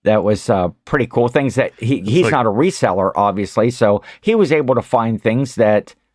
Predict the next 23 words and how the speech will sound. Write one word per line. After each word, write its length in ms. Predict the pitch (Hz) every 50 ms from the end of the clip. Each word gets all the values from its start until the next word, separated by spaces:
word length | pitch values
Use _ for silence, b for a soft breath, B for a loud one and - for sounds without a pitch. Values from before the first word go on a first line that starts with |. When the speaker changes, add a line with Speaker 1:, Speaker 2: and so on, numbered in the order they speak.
| _ _ _ _ _ _ _ _ _ _ _ _ _
Speaker 1:
that 140 | - - 110
he 160 | 131 196 214
wanted. 260 | 170 131 104 90 85
Speaker 2:
Just 140 | 90 - -
for 60 | 131
Speaker 1:
Some 100 | 107 107 101
Speaker 2:
use 320 | 98 104 110 113 113 -
at 160 | 113 104 90
the 100 | - 95
house? 460 | 95 101 107 110 117 117 - - - _ _ _ _ _ _
Speaker 1:
Yeah. 320 | - 202 214 131 80 60 - - _ _
Some 240 | - - 139 120 98
vinyl 360 | 107 117 120 117 104 101 104
record 360 | 131 147 143 - 139 131 123
albums 640 | 120 120 120 117 113 120 120 113 113 113 113 - -
and 340 | 110 98 95 95 90 85 b b b b b b _
some, 400 | - - 131 110 98 98 90 87 - -
d-, 120 | 107 - - - -
uh, 140 | 87 82 - - _ _ _ B B B B B _ _ _ _ _ -
I 100 | 147 165
don't 120 | 165 131
even 160 | 117 104 107
know 300 | 107 101 95 98 98 -